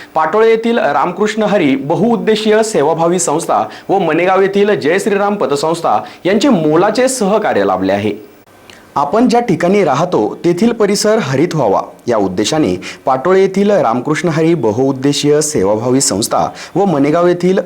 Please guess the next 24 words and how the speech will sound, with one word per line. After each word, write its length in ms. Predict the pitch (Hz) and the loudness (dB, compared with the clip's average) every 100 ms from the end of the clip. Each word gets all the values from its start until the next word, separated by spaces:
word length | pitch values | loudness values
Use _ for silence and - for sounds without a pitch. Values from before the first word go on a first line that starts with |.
| 113 | -2
जय 160 | 113 156 | 0 0
श्रीराम 420 | 165 165 170 180 | 0 0 0 -2
पतसंस्था 540 | 127 113 - 120 - | -2 -2 -2 -4 -2
यांच्या 420 | 143 143 143 156 165 | 0 0 0 0 0
संयुक्त 460 | 135 98 101 - | 0 0 0 0
विद्यमाने 640 | 107 110 113 135 147 76 - - - | -2 -2 -2 -2 -2 -4 -8 -16 -4
मनेगाव 360 | 143 185 208 220 | 0 2 2 2
येथील 240 | 220 220 | 2 0
पत्रकार 540 | 220 143 120 139 156 175 | 0 -2 -2 -2 -2 -2
तथा 300 | 117 143 151 | -4 -2 0
एसएन 440 | 139 101 - 120 | 0 0 -2 -2
न्यूजचे 320 | 127 127 151 | -2 -2 -2
प्रतिनिधी 520 | 147 113 101 101 113 | -2 -2 0 0 0
सुरेश 320 | 127 107 95 - | -2 0 -2 -2
कपिले 400 | 98 156 123 73 - - 151 | -2 0 0 -2 -8 -6 -2
यांच्या 320 | 165 180 226 | 0 2 0
संकल्पनेतून 840 | 226 143 123 196 196 170 160 185 | 0 0 0 0 0 -2 0 0
त्यांच्या 420 | 202 135 120 143 151 | 0 -2 0 0 0
मातोश्री 560 | 131 98 151 156 92 - | -2 -2 -2 -2 -2 -2
अंजनाबाई 600 | - 117 123 131 135 147 | -2 0 0 0 0 0
कपिले 460 | 147 - 151 151 - - - | 0 -2 0 0 -2 -6 -4
यांच्या 280 | 110 110 131 | -2 0 0
वाढदिवसानिमित्त 840 | 143 101 95 107 104 120 120 127 104 82 - - | 0 0 0 -2 -2 -2 -2 -2 -2 -2 -4 -6
घर 320 | 120 143 208 | -2 0 0